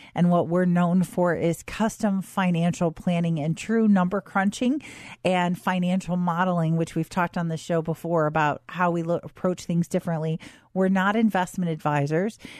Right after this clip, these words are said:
although, um, when we build plans, we coordinate with our clients' existing investment advisors, or in many cases, our clients, um, do the investments on their own.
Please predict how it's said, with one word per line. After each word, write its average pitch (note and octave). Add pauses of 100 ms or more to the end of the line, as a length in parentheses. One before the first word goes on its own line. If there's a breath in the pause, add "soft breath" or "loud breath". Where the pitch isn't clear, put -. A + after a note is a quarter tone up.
(200 loud breath)
although, F3
um, D#3
when F3
we F#3
build E3+
plans, G#3
we F3+
coordinate F#3+
with D#3+
our D#3
clients' D#3+
existing A3
investment F3
advisors, D#3 (300 loud breath)
or F#3
in F#3
many F#3
cases, F#3
our E3+
clients, F3
um, D#3
do E3+
the F#3+
investments F3+
on F#3
their F3+
own. G3